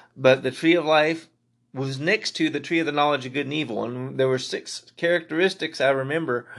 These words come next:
that I don't have time to go through 'em all, but there were six characteristics that we studied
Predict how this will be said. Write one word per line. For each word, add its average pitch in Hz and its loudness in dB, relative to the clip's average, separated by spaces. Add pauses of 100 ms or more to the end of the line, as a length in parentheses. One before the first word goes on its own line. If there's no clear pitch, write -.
(460)
that 131 2
I 127 2
don't 135 0
have 143 -2
time 143 -2
to 135 -8
go 131 0
through 151 -2
'em 139 0
all, 120 2
but 120 -8
there 131 -4
were 123 -4
six 185 -4
characteristics 170 -4
that 110 -4
we 156 0 (220)
studied 156 2